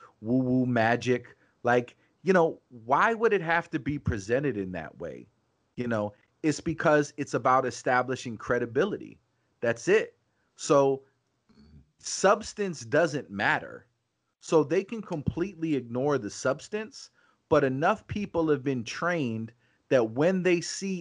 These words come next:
information presented from a source like that, "Oh, this is professional. It may be legit." So when they're told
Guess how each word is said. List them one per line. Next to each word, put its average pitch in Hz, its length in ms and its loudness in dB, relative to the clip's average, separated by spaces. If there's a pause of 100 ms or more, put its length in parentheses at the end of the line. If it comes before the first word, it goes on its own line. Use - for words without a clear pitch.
information 156 800 0
presented 135 500 2
from 110 200 -2
a 98 60 0
source 208 440 2
like 104 220 2
that, 127 240 2 (180)
"Oh, 165 200 6
this 127 220 -4
is 123 80 -12
professional. 117 680 -2
It 120 120 0
may 113 220 0
be 117 200 -2
legit." 110 540 0 (380)
So 175 200 4
when 127 200 4
they're 185 180 4
told 180 560 2